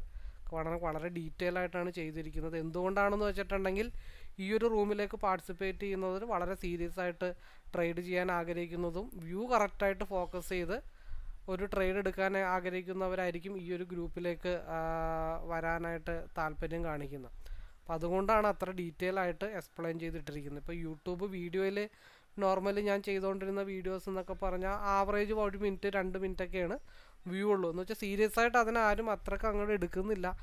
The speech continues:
എന്നുള്ളൊരു തോന്നൽ വന്നപ്പോഴാണ് ഞാൻ ആലോചിച്ചത് നമ്മളുടെ നോളജ് അല്ലെങ്കിൽ നമ്മൾ മനസ്സിലാക്കിയ എക്സ്പീരിയൻസ് വളരെ സീരിയസ് ആയിട്ട് കാണുന്ന ആൾക്കാർക്ക് ഹൃദയപൂർവ്വം സന്തോഷപൂർവ്വം നമുക്ക് പറഞ്ഞു കൊടുക്കാനായിട്ട് യാതൊരുവിധ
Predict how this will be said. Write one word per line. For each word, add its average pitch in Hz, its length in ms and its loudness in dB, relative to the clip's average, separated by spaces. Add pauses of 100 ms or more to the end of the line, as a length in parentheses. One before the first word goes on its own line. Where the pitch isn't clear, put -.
(380)
എന്നുള്ളൊരു 196 420 0
തോന്നൽ 185 360 2
വന്നപ്പോഴാണ് 185 560 0
ഞാൻ 180 140 2 (100)
ആലോചിച്ചത് 185 480 -2 (360)
നമ്മളുടെ 170 480 -2
നോളജ് 190 460 2 (480)
അല്ലെങ്കിൽ 180 320 2
നമ്മൾ 180 180 2 (120)
മനസ്സിലാക്കിയ 180 540 0
എക്സ്പീരിയൻസ് 185 760 0 (640)
വളരെ 160 320 -2
സീരിയസ് 185 360 0
ആയിട്ട് 196 260 0
കാണുന്ന 190 360 2
ആൾക്കാർക്ക് 190 500 0 (160)
ഹൃദയപൂർവ്വം 190 800 0
സന്തോഷപൂർവ്വം 202 760 2 (560)
നമുക്ക് 185 300 0
പറഞ്ഞു 180 260 2
കൊടുക്കാനായിട്ട് 175 600 -2
യാതൊരുവിധ 165 420 -2